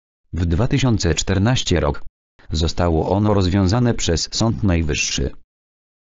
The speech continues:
Jak informuje portal R T R News, w ubiegłym roku Twitter usunął konto prowadzone przez byłego członka stowarzyszenia o nazwie Hilt Liberation Front. Wzywał tam nie tylko do legalizacji pedofilii,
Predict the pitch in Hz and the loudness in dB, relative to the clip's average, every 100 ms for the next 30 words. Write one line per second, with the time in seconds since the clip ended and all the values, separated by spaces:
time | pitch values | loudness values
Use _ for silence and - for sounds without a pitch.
0 | _ 98 135 - 87 80 98 107 107 - | _ -2 -2 0 -2 2 2 4 4 4
1 | - - 90 110 - 78 - 71 87 110 | 4 4 2 0 0 0 0 0 2 2
2 | 101 - 76 69 80 78 82 85 78 120 | 0 -2 -2 0 0 0 0 0 2 0
3 | - 107 - - - 120 101 101 67 80 | 0 -2 -2 -2 0 0 2 0 0 0
4 | - - 110 - 90 92 85 80 131 131 | 0 0 0 2 2 2 2 2 2 2
5 | 98 - 85 71 82 101 87 - 98 87 | 0 0 0 0 0 2 0 2 2 2
6 | 78 90 - 101 90 82 - 107 101 90 | 0 -2 0 0 2 2 2 2 2 2
7 | 98 85 76 69 69 69 _ - - 123 | 2 0 0 0 -2 -4 _ -10 -2 -2
8 | - 90 82 110 127 78 78 - 76 60 | 0 0 2 0 0 0 0 0 -2 -2
9 | 57 - - - - _ _ - 82 98 | -4 -6 -8 -10 -14 _ _ -8 -4 0
10 | 117 113 98 92 92 92 85 123 110 85 | 0 2 2 2 4 4 2 0 2 2
11 | 95 82 78 73 90 104 - 107 98 92 | 2 0 0 0 -2 -2 0 0 0 0
12 | 127 67 64 73 | 0 0 0 0